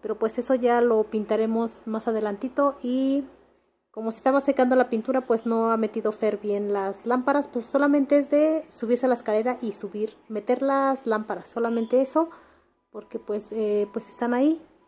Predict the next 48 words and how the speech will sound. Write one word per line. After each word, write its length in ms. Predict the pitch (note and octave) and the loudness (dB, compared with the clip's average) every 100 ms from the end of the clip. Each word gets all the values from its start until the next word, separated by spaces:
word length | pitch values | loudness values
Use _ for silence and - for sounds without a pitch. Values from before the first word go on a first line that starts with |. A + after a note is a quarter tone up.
| _ _ | _ _
Y 60 | A#3 | -10
pues 180 | - A3+ | -6 -2
ya 160 | B3 | -2
quedó 220 | B3 B3 B3 | 0 2 0
de 80 | |
este 180 | B3 - | 0 -2
lado, 300 | G#3 F#3 F#3 | -2 0 -2
vean 240 | G3 G#3+ G#3 | 0 -2 -2
qué 140 | B3 | -4
bonito 320 | B3+ B3 A#3+ B3+ | -2 -2 -2 -4
se 160 | A3 | -4
ve 360 | A3 B3+ C#4 D4 - - - | 0 2 2 0 -8 -20 -16
en 240 | G#3+ G#3+ | -10 -6
este 220 | A3+ - B3+ | -6 -4 -4
tono. 320 | B3 A3 F3+ - _ _ _ _ _ | -2 -4 -6 -12 _ _ _ _ _
O 100 | A#3 | -4
díganme 280 | C#4+ F4 E4 | 2 4 4
ustedes 340 | - D4 F#3+ | 2 2 0
qué 140 | - C4+ | 2 2
opinan. 380 | C4+ A#3 G3+ - - _ _ | 2 -2 -2 -6 -20 _ _
Ah, 240 | C#4 C4+ C4 | -4 -4 0
y 120 | B3 | 2
otra 220 | C4 C#4+ | 4 2
cosa 180 | C#4 C4 | 0 -2
también 220 | C4 B3+ | 4 4
falta, 300 | B3+ A3 A3 | 4 0 2
miren, 260 | G#3 G3+ G3+ | 0 0 -2
aquí 200 | G3+ B3+ | -2 0
en 40 | |
la 60 | C4 | 0
esquinita, 520 | C4+ - A3+ A#3+ D#4 E4+ _ _ _ _ - | 0 -2 -2 0 -2 -4 _ _ _ _ -8
eh, 480 | G#3+ G#3 G#3 G#3+ G#3+ | -2 0 2 4 6
ya 120 | C#4 | 6
casi 220 | E4+ E4+ | 6 6
se 140 | D#4 | 4
termina 320 | C#4+ A#3 B3 C4 | 6 6 6 4
nuestro 280 | B3 A#3 | 2 -2
tanque 300 | A3 A#3 A#3 A3+ | -2 0 0 0
de 80 | |
gas. 320 | A#3+ E4+ - - | 2 0 0 -2
Ya 140 | B3 | 0
cuando 200 | D4 D4 | 2 2
se 140 | D4 B3+ | 0 0
termine 680 | G#3+ A3 A3+ A#3 A#3 A3 | 2 2 2 2 2 0
el 140 | G3 - | 0 -2
tanque 300 | G#3+ G#3+ G#3 | -4 -2 -2
de 100 | A3+ | 0
gas, 320 | B3+ D#4+ | 2 0